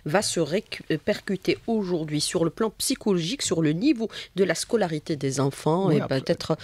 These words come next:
Speaker 1: l'apparition un peu de la baisse du niveau scolaire des enfants ?
Speaker 2: Tout à fait. Je pense que, euh, les enfants ont perdu beaucoup. Beaucoup durant ces deux dernières
Speaker 1: Même le
Speaker 2: années.
Speaker 1: téléenseignement ne donne pas
Speaker 2: Euh,
Speaker 1: des résultats escomptés parce qu'on est loin de l'établissement scolaire.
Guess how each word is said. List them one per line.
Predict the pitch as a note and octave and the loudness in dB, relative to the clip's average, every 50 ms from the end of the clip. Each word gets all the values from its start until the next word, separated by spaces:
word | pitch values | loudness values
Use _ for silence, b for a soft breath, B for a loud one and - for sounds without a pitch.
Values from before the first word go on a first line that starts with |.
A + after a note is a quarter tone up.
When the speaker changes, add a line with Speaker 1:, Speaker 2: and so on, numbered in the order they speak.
| B B B B B | B B B B B
Speaker 1:
l'apparition | - E3 - - E3 D3+ E3 D#3+ - - - - F3 F#3+ G3 G3+ F#3+ | 2 2 2 2 0 0 0 0 0 0 0 2 2 2 4 2 2
un | - D3 D#3+ | 2 0 0
peu | - - F3 F3+ F3+ | 0 2 2 2 4
de | D#3+ D3 | 4 2
la | B2+ | 2
baisse | B2+ C#3 C3 F#3 G#3 - - - | 2 2 2 2 2 2 0 -4
du | C3+ D3+ D#3+ | -2 2 4
niveau | D#3 D3+ D3+ D3 D#3 E3 | 4 4 4 4 0 -2
scolaire | - - - D3+ D3 C#3+ D3+ D#3 D#3 | -2 0 0 2 4 4 4 2 2
des | - C#3+ C3+ C#3 | -2 -2 -2 -2
enfants ? | C3+ C#3+ - - D#3+ D#3 - - - | -4 -4 -4 -6 -6 -6 -8 -6 -2
Speaker 2:
Tout | - F3 - - | 0 0 0 0
à | E3+ - | 0 0
fait. | - G#3 F#3 | 0 0 0
Je | - D#3 | 2 0
pense | C3 - E3 F3 D3+ - | 0 2 2 0 0 0
que, | - - | 0 0
euh, | D3 D3+ D3 C3+ B2 B2 A#2+ B2 A#2+ A#2+ | 0 2 2 2 2 2 2 2 2 2
les | A#2+ C3+ C#3 G#2 B2 | 2 2 2 2 2
enfants | B2 A#2+ - F3+ - D3 - | 0 -2 0 -2 -2 -2 0
ont | - B2+ C3 | -2 -2 -2
perdu | - C3+ A#2+ - C3+ D3+ B2+ | 0 -2 -2 0 2 0 0
beaucoup. | G2 G2+ A2+ E3 - - - B2 A2 - _ _ _ - | 0 0 0 0 0 -2 -6 -12 -14 -14 _ _ _ -6
Beaucoup | - G#2+ A#2 B2+ - - - F3+ | -2 0 0 0 0 -2 -2 0
durant | C#3 C3+ A2+ A2+ A2+ | 2 2 2 0 0
ces | A#2 - - | -2 0 0
deux | G#2+ G2+ A#2 | 0 0 2
dernières | G#2 G2+ F#3 F#3+ | 4 4 6 6
Speaker 1:
Même | G#3 | 6
le | G3+ | 6
Speaker 2:
années. | F#3+ - | 4 4
Speaker 1:
téléenseignement | F#3+ F3+ F3+ E3 D#3+ F#3 - F3 D#3+ E3 D#3 E3+ G3 B3+ | 4 4 4 4 4 4 4 6 6 6 6 4 4 4
ne | A#3+ E3+ | 4 4
donne | C#3 D3+ C#3+ | 4 4 2
pas | C#3 D#3+ | 2 2
Speaker 2:
Euh, | D#3 | 2
Speaker 1:
des | - C#3+ | 2 2
résultats | D3 D#3+ D3 D3 C#3+ - - C#3+ C3+ | 2 2 0 0 -2 0 2 2 2
escomptés | C#3+ - - - - F3+ F#3 - D4 D4+ | 2 0 -2 -2 0 0 0 0 0 0
parce | - - - - | 0 0 0 2
qu'on | - D#3+ D#3+ | 2 4 4
est | D3+ | 4
loin | D3 D3 D3+ D3 | 4 4 4 4
de | C#3+ C3+ | 4 2
l'établissement | B2+ C3+ C3 - B2+ B2+ C3+ - - A#2 A#2 | 0 -2 -2 -4 -4 -4 -4 -6 -4 -4 -4
scolaire. | - - - A#2+ A2+ G#2 - | -4 -4 -4 -2 -4 -4 -4